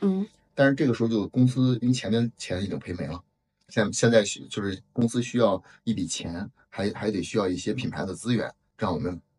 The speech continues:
Speaker 2: 转身去做代运营。
Speaker 1: 嗯。
Speaker 2: 所以这个时候呢，我就去找，找了我的发小老宋，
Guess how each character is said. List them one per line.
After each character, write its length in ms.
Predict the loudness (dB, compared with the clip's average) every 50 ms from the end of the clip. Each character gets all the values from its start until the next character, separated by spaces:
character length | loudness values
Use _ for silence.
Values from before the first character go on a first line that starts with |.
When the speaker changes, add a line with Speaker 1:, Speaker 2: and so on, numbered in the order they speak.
| _ _
Speaker 2:
转 240 | -2 0 0 0 0
身 280 | -2 -2 -2 0 0 -2
去 160 | -4 -8 -8
做 180 | -6 -4 -4 -2
代 140 | -2 -2 -2
运 140 | -2 -2
营。 240 | -4 -4 -6 -8 -12 -14 _ -4 0
Speaker 1:
嗯。 260 | 2 2 2 2 -2 -4 -8 _
Speaker 2:
所 100 | -4 -2
以 60 | 0
这 80 | 2 2
个 80 | 2
时 100 | 2 0
候 80 | -2 -4
呢， 120 | -4 -4 -4
我 140 | -4 -4 -4
就 80 | -4
去 160 | -4 -4 -6 -4
找， 400 | -4 -6 -6 -6 -8 -10 -10 -12 _ _ _ _ _ -8
找 200 | -8 -6 -4 -2
了 100 | -2 -2
我 100 | -2 -2
的 80 | -4 -4
发 180 | -4 -4 -4
小 160 | -2 -4 -6 -6 -8 -10 -10 -12 _ -16 -10
老 160 | -8 -6 -6 -2
宋， 260 | -2 -2 -2 -2